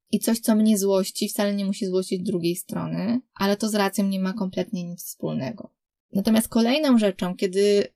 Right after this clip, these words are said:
nie udałoby się tej osoby zaprosić do takiego rodzaju kontaktu i ona jednak nie skorzystałaby z naszej formy pomocy,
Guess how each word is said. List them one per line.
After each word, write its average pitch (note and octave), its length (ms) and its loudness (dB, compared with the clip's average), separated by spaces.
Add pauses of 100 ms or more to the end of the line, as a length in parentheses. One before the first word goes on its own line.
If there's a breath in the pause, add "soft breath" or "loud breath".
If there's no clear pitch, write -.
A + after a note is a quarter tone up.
(100)
nie G#3 200 2
udałoby G#3 640 2
się F#3 220 -2
tej F3+ 240 -2
osoby F#3 380 0
zaprosić G#3 560 2
do F#3 100 2
takiego G3 420 -2
rodzaju F3+ 440 0
kontaktu F#3 840 -6
i G3 180 -6
ona F#3 260 -6
jednak F#3 440 -6 (240)
nie G#3 140 0
skorzystałaby G#3 840 2
z F#3 40 0
naszej F#3+ 300 -2
formy F#3 340 -4
pomocy, F#3 760 -6